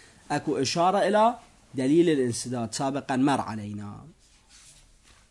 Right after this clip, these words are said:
بعد ذلك الشيخ يستشكل إشكال آخر أيضًا، ويقول بأنه: "أنتو كيف نفيتم العمل بالمشكوكات والموهومات؟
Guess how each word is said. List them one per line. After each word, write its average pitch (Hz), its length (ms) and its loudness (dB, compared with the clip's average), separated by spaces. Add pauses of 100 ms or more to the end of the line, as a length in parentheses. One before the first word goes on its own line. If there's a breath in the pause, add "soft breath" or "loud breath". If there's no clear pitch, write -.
(1080 soft breath)
بعد 339 240 4
ذلك 277 300 6
الشيخ 247 280 0
يستشكل 226 480 0
إشكال 185 320 -2
آخر 156 340 2
أيضًا، 135 360 -4
ويقول 196 460 -2
بأنه: 196 680 0 (460 soft breath)
"أنتو 214 600 0 (840)
كيف 185 400 0
نفيتم 180 920 2 (380 soft breath)
العمل 160 800 2
بالمشكوكات 147 840 -2
والموهومات؟ 117 680 -4